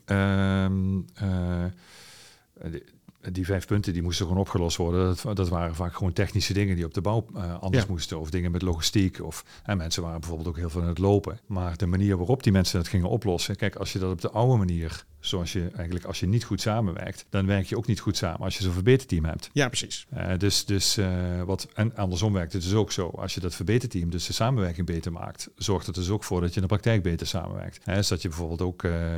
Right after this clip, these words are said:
Speaker 1: zeg maar, als je ergens elkaar in een woning, eh, tegenkomt, bijvoorbeeld als je elkaar aan de weg loopt, dan gaat dat dus ook beter. Maar dit waren wel significante punten die ook wel echt geld kosten in het project. Ja, dus we, de, de, het, het was niet zomaar gekozen. Het was echt een top vijf van de belangrijkste dingen waar ze het meeste mee zaten op dat moment.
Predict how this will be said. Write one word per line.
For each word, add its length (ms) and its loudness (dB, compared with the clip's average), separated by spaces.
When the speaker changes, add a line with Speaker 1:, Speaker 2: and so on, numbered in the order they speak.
Speaker 1:
zeg 220 -4
maar, 100 -6
als 120 -6
je 60 -4
ergens 280 -6
elkaar 280 -2
in 60 0
een 60 0
woning, 320 2
eh, 220 -10
tegenkomt, 440 0
bijvoorbeeld 360 -6
als 120 -4
je 80 -2
elkaar 200 0
aan 80 0
de 60 -2
weg 180 0
loopt, 320 -2
dan 140 0
gaat 160 0
dat 100 -2
dus 140 2
ook 120 4
beter. 320 -2
Maar 120 4
dit 120 0
waren 280 4
wel 80 6
significante 600 0
punten 280 0
die 120 0
ook 100 -4
wel 160 -4
echt 180 -6
geld 240 2
kosten 380 -4
in 120 -4
het 80 0
project. 420 -2
Ja, 240 -6
dus 200 -4
we, 220 -2
de, 300 -4
de, 100 -8
het, 140 -8
het 220 -6
was 140 -2
niet 120 2
zomaar 260 0
gekozen. 400 2
Het 100 -8
was 140 -6
echt 140 -8
een 60 -6
top 180 -2
vijf 280 -2
van 80 -4
de 60 -2
belangrijkste 440 -2
dingen 180 0
waar 100 -2
ze 60 -4
het 100 -6
meeste 240 0
mee 120 2
zaten 340 -2
op 200 -20
dat 140 -6
moment. 280 -8